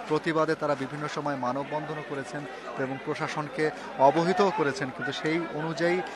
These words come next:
প্রয়োজনীয় দৃশ্যমান কোনো ব্যবস্থাই নেওয়া হয়নি বলে অভিযোগ করেছে স্থানীয়রা। তারা চান এরকম একটি ঘনবসতিপূর্ণ এলাকা থেকে, এরকম যানজটপূর্ণ এলাকা থেকে এই ধরনের ঝুঁকিপূর্ণ যে,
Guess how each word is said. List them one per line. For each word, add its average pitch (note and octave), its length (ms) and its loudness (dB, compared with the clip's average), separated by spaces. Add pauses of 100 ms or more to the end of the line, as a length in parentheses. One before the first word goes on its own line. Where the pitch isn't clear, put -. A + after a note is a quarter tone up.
(140)
প্রয়োজনীয় D3 480 4
দৃশ্যমান C#3 560 -4
কোনো C3 240 -2 (240)
ব্যবস্থাই C3 440 0
নেওয়া B2 220 0
হয়নি B2+ 280 2
বলে A#2+ 180 0
অভিযোগ B2 400 -4
করেছে A#2 300 -4 (260)
স্থানীয়রা। A2+ 480 0
তারা B2 220 0
চান D#3+ 260 2 (220)
এরকম C3+ 260 -4
একটি C3+ 140 -6 (120)
ঘনবসতিপূর্ণ D3+ 920 -4
এলাকা D#3 360 0
থেকে, E3 280 -2 (260)
এরকম C#3 280 -2 (440)
যানজটপূর্ণ D#3 840 2
এলাকা D#3 340 2
থেকে D3+ 340 -4
এই C#3 100 -4 (140)
ধরনের C3+ 300 -2 (120)
ঝুঁকিপূর্ণ D3 640 -2 (320)
যে, C3 260 0